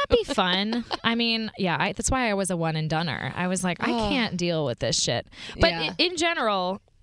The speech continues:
Speaker 1: I, uh, maybe you haven't outlasted other relationships on the show, but you and Tom have been, as many call you, like, the voice of reason
Speaker 2: Mm.
Speaker 1: and, like, the normal.
Speaker 2: Mm. Mm.
Speaker 1: Mm.
Speaker 2: Well, maybe, like, normal in some ways, but I think in other ways we're very, like, not
Speaker 1: Well, you're,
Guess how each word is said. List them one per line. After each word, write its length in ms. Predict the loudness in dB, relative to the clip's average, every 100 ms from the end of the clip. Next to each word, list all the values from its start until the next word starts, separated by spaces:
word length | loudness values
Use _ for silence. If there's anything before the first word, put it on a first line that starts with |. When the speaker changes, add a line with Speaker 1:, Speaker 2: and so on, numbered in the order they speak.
| -6 0
Speaker 1:
I, 100 | 2
uh, 240 | 2 0
maybe 240 | 0 0 2
you 80 | 2
haven't 260 | 0 0 0
outlasted 720 | 0 2 2 2 2 0 0
other 300 | 2 2 2
relationships 680 | 2 0 0 0 0 0 0
on 80 | -2
the 80 | 0
show, 180 | 0 0
but 100 | 2
you 120 | 2
and 140 | 0
Tom 300 | 0 0 0 0
have 240 | -2 0
been, 320 | 0 0 0 -2
as 160 | -2
many 200 | 0 -2
call 180 | 0 0
you, 180 | 0 -2
like, 180 | -4 -2
the 60 | -2
voice 320 | 0 0 2
of 140 | -2 0
reason 520 | 2 2 2 0 -4 -10 -4
Speaker 2:
Mm. 420 | 0 0 -2 -6 -16 _ _ -2
Speaker 1:
and, 160 | 0
like, 160 | 0 0
the 140 | 0
normal. 540 | 0 2 2 0 -2 -6 -20 -20 -18 -4
Speaker 2:
Mm. 460 | 0 0 0 -2 -8 -16 -10
Mm. 260 | -4 -2 -4 -8 -20 -16 -6
Speaker 1:
Mm. 280 | -4 -4 -2 0
Speaker 2:
Well, 80 |
maybe, 240 | 2 2 2 2
like, 180 | 0
normal 380 | 0 0 2 0
in 160 | 0 -2
some 340 | 0 0 0
ways, 340 | 0 0 0 -2
but 80 |
I 60 | -4
think 220 | -2 -2
in 80 | -2
other 220 | -2 -2
ways 200 | -2 -4
we're 120 | -6 -6
very, 240 | -6 -6
like, 240 | -8 -10
not 420 | -10 -6 -2 0 2
Speaker 1:
Well, 80 |
you're, 160 | 2